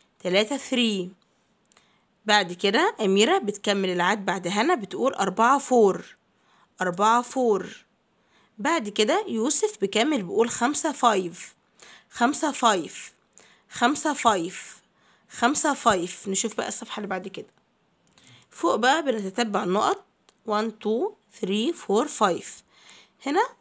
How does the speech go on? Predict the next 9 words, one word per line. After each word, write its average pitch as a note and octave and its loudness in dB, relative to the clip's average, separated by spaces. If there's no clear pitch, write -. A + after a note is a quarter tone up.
ماتش A3 -2
نوصل. G3 0
number C4 2
one D#4+ -2
عندنا G3+ 0
واحد F#3+ -2
one، B3 -2
number G3+ -4
one F#3+ 2